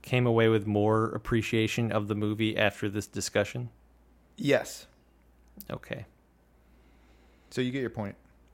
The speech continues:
Speaker 1: Cool. I have
Speaker 2: And
Speaker 1: not
Speaker 2: I
Speaker 1: been keeping track.
Speaker 2: Like, uh, yet again, it's like, uh,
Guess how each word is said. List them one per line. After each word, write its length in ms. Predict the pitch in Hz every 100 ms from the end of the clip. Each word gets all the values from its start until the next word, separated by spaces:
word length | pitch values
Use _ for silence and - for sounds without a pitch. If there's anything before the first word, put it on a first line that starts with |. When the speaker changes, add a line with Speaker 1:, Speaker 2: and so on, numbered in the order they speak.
| -
Speaker 1:
Cool. 300 | - 107 - - _ _ _ - - -
I 80 |
have 240 | 110 117 110
Speaker 2:
And 120 | 135
Speaker 1:
not 100 | 120
Speaker 2:
I 20 |
Speaker 1:
been 160 | 117 117
keeping 360 | 117 113 110 104
track. 520 | - 113 104 - - - - - - - - _ - - - _ _ _ _ _ _
Speaker 2:
Like, 240 | 196 175 - - - _ _
uh, 160 | - 196 -
yet 300 | 190 185 196
again, 600 | 190 165 156 143 139 135 -
it's 260 | 156 -
like, 260 | 165 147 135
uh, 580 | 147 143 131 123 123